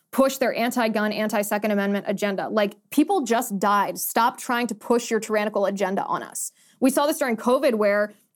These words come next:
people were so fearful, and the Democrats used this fear of covid to push their pre-existing political agenda towards authoritarianism. This is exactly what's happening now. Whenever you hear a Democrat say,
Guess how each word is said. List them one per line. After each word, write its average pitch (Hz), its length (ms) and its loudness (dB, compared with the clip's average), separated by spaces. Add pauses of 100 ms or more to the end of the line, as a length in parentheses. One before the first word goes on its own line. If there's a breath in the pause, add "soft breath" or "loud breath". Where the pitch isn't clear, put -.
people 285 300 4
were 254 100 4
so 233 480 2 (120)
fearful, 247 520 4
and 226 180 2
the 220 60 2
Democrats 233 600 0
used 254 680 4
this 220 240 0
fear 269 380 2
of 208 180 0
covid 254 520 2 (220 loud breath)
to 220 100 -4
push 269 260 2
their 262 100 2
pre-existing 277 560 2
political 247 340 2
agenda 233 420 2
towards 220 460 0 (240 soft breath)
authoritarianism. 226 920 0
This 254 140 2
is 359 100 2
exactly 269 380 2
what's 247 120 2
happening 214 340 -2
now. 190 280 -2
Whenever 226 360 0
you 320 140 6
hear 240 480 2 (220 loud breath)
a - 100 2
Democrat 233 480 0
say, 220 540 2